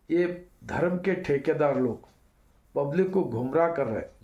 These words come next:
झूठ बताकर भगवान के नाम पर बहुत, बहुत लूटे जा रहा है। राजकारणी लोगों को पकड़ रहे और गरीब लोगों को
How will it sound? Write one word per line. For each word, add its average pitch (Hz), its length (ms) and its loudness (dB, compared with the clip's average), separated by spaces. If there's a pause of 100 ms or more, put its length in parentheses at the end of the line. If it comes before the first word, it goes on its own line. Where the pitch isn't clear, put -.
(120)
झूठ 190 360 -2
बताकर 131 540 0
भगवान 113 460 -4
के 113 120 -8
नाम 107 260 -4
पर - 320 -6 (560)
बहुत, 147 300 0 (140)
बहुत 196 320 0
लूटे 143 280 -2
जा 110 180 -4
रहा - 100 -10
है। - 200 -14 (680)
राजकारणी 165 680 2
लोगों 170 280 2
को 151 120 0
पकड़ 180 360 0
रहे 180 200 2 (800)
और 170 200 0
गरीब 151 300 2
लोगों 151 380 0
को 247 220 -6